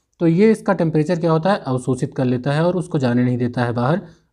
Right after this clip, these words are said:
ग्रीन हाउस इफेक्ट क्रिएट करता है। तो होता क्या है कि यहाँ पर सर्वाधिक गर्म ग्रह ये होता है। तो इसका सतह का तापमान देखिए कितना है, चार सौ पैंसठ डिग्री सेल्सियस है।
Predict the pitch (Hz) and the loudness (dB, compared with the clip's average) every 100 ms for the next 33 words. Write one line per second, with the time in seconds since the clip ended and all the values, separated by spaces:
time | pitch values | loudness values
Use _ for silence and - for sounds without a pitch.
0 | 160 196 165 156 139 123 - 107 107 104 | -2 2 2 2 0 -2 -4 -10 -8 -10
1 | 107 107 - - _ _ _ 180 185 226 | -8 -10 -12 -20 _ _ _ -2 4 4
2 | 214 180 180 214 139 135 147 165 165 - | 4 2 0 -4 -4 -2 -4 -4 -6 -6
3 | 120 117 165 220 - _ _ _ - 107 | -4 -2 -2 -2 -8 _ _ _ -10 2
4 | 180 180 131 123 113 107 175 247 - _ | 2 4 2 0 -2 -2 -2 -4 -10 _
5 | 113 123 127 131 135 _ _ _ - 156 | -10 -6 -4 -4 -8 _ _ _ -4 -2
6 | 156 180 170 156 180 170 160 - 120 139 | 0 0 0 0 0 0 -4 -2 -2 0
7 | 151 185 160 151 147 143 151 143 160 185 | 2 2 2 0 -4 -2 -2 -2 -2 -6
8 | - _ - 147 156 165 156 170 160 151 | -14 _ -4 0 0 -2 -4 -2 -2 -2
9 | 123 123 190 247 - _ _ 120 113 110 | 0 0 0 -2 -10 _ _ -8 -6 -2
10 | 110 104 | -2 -2